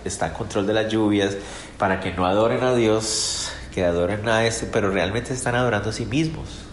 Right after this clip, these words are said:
No sé si me voy a entender. Lo que están terminando haciendo es adorándose a sí mismos, porque lo que quieren es llenar sus placeres y satisfacer sus, ah, deseos nada más. Para los israelitas, entonces, Yahweh,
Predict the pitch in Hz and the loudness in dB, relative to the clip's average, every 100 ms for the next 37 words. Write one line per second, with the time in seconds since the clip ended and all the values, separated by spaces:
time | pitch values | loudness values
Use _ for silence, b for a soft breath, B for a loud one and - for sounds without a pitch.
0 | - - 101 120 120 107 110 - 90 110 | -16 -8 -6 -6 -6 -6 -6 -8 -6 -8
1 | - 95 98 95 101 139 139 107 95 104 | -2 -2 0 0 0 0 0 -2 0 -2
2 | 113 120 120 123 90 85 92 117 104 - | -2 -2 0 2 2 2 0 0 0 -2
3 | 92 120 156 139 - B B B B B | -4 -2 0 0 -2 B B B B B
4 | 101 104 98 95 - 98 98 110 107 - | -2 2 2 0 0 0 2 0 -2 -2
5 | 101 95 98 101 - 107 104 - - B | -2 0 0 -2 -2 -2 -2 -8 -12 B
6 | B - 92 80 - 104 101 95 92 - | B -4 -2 0 0 0 2 0 -2 -6
7 | - 98 95 - 87 87 78 - 95 - | -6 -4 -2 -2 -2 -2 -2 -4 -4 -4
8 | - 92 90 90 87 - 104 110 90 - | -4 -4 -4 -6 -4 -2 0 0 -2 -4
9 | 76 73 69 101 90 - - - B B | -6 -6 -2 -2 -4 -10 -16 -18 B B
10 | B B B B B B B B B - | B B B B B B B B B 2
11 | 160 165 160 185 185 160 147 123 123 123 | 6 8 8 6 6 6 6 4 4 2
12 | 120 107 107 - 120 104 113 101 127 135 | 0 0 0 0 0 2 4 6 4 4
13 | 113 | 2